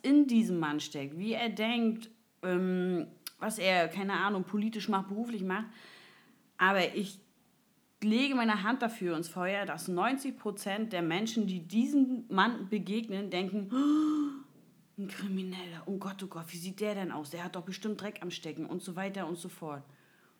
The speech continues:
Und der kommt dann um die Ecke, und das kann ich jetzt an einem,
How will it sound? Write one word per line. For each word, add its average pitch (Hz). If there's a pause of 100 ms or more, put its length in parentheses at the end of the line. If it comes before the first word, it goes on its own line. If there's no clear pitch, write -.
(480)
Und 175
der 254
kommt 277
dann 233
um 208
die 196
Ecke, 240 (360)
und 165
das 170
kann 202
ich 196
jetzt 185
an 170
einem, 147